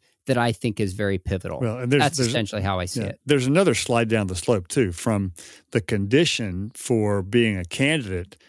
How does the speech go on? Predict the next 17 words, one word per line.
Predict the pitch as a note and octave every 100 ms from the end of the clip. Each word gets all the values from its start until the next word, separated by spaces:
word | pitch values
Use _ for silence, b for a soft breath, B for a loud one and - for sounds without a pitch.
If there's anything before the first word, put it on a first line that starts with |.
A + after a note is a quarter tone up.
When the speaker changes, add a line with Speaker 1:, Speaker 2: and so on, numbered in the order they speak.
| b _
Speaker 2:
having | C3+ A#2+ A2+
a | G#2
diagnosable | F#2+ B2 C3+ A#2+ B2+ - A#2 G2+ G2
terminal | - B2+ A#2+ G#2
illness | A#2+ A#2+ A2+ F#2+
Speaker 1:
Yep. | G#2+
Speaker 2:
with | A2
six | - B2+ -
months | A2 -
or | G#2+
less | A2 F#2
to | -
live, | F#2+ B2+ G#2+ F2 - B B B -
to | A2+
now | A2+ D#3 C#3+ A#2+ G2+ b b
it's | A2+ -
being | B2 A#2 G#2 G#2 G2